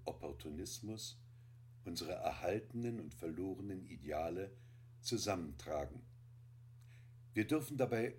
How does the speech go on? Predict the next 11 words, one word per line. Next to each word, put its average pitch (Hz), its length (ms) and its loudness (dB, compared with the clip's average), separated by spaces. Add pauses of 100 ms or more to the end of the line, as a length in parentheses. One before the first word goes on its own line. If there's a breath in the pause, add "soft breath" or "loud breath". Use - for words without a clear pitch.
(160)
respektvoll 120 1120 2 (280)
uneins 85 600 2
bleiben, 78 540 0 (540 loud breath)
sollten 127 500 6
aber - 300 4
die 87 140 0
Chance 123 500 2
wahren, 85 340 4
in 92 140 -2
diesem 80 260 -4
Gespräch 87 640 0